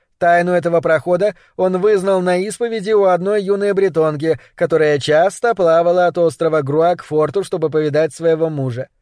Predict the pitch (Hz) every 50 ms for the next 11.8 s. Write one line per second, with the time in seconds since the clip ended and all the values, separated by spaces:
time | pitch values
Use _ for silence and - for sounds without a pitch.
0 | _ _ _ - - 165 165 165 165 180 170 - - 180 170 165 - - - 170
1 | 170 185 208 208 _ _ _ _ - 143 147 190 180 170 185 - - - 208 196
2 | 180 190 196 190 190 214 202 196 180 139 - 196 180 175 165 - 170 185 185 175
3 | 151 - 180 170 165 165 170 156 190 208 196 _ _ _ _ - 185 208 220 208
4 | 247 254 - - - 190 180 170 165 165 170 165 147 170 175 175 170 147 - 165
5 | 165 151 - 175 170 160 151 131 - 160 147 - - - 196 196 226 226 - _
6 | _ _ - 269 262 - 277 262 233 220 208 196 170 185 180 180 175 170 165 165
7 | 160 165 160 - 226 240 240 220 - - 208 190 180 175 170 180 220 240 240 -
8 | 240 208 202 208 214 226 226 196 214 208 196 185 180 175 170 170 160 - - 180
9 | 165 165 170 160 127 151 170 170 175 196 214 - - 247 247 247 240 233 254 208
10 | - - 196 185 190 185 - - 220 214 214 202 190 180 151 147 156 156 156 160
11 | 160 160 135 - 143 139 131 120 139 131 - - - - -